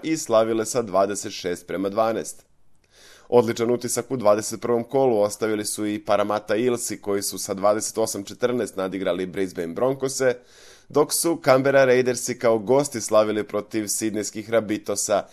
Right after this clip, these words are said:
rezultatom trideset dva prema osamnaest.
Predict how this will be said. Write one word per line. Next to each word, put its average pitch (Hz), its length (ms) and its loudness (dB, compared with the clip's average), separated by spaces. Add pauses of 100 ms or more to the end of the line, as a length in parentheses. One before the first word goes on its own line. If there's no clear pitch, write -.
(160)
rezultatom 107 720 -2
trideset 92 580 -6
dva 80 340 -6
prema 92 300 -2
osamnaest. 104 680 0